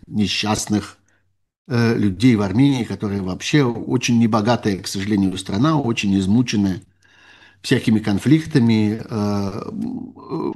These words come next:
очень с, э, ну, таким невыгодным для нее географическим положением, без выхода к морю. Э, э, с одной стороны, Турция традиционно,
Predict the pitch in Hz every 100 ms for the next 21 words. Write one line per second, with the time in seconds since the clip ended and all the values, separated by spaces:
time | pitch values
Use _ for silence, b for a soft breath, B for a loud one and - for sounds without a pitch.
0 | - 139 - 120 113 - - 123 113 107
1 | - - 57 57 55 52 - 57 82 135
2 | - 113 - 120 104 98 b b b b
3 | b 120 156 156 160 127 131 117 101 117
4 | 123 131 135 113 104 _ _ _ _ -
5 | 120 120 123 117 - 104 117 110 117 185
6 | 156 131 101 107 107 127 - - - 151
7 | 180 156 127 110 - _ _ _ _ _
8 | _ - 131 123 117 113 110 107 104 101
9 | - - 127 117 113 - 113 135 127 -
10 | 113 101 98 180 156 - 147 123 113 -
11 | 123 117 117 139 120 117 113 107 -